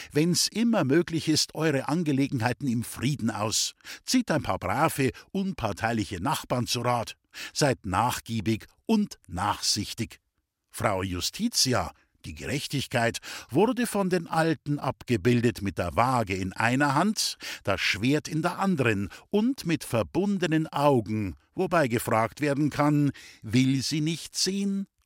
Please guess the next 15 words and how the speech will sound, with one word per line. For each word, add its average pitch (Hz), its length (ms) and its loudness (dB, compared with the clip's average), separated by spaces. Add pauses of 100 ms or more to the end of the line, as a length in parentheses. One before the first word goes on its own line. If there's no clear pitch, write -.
oder 139 300 2
darf - 340 -8
sie - 220 -2
nicht 98 280 -4
sehen? 107 420 0 (540)
Wär's 131 220 2
denn 135 160 0
nicht 139 220 0
besser, 123 500 2 (220)
wenn 127 160 2
sie 120 160 0
die 117 160 -2
Augen 107 500 -2
offen - 380 -8
hätte? 170 380 -10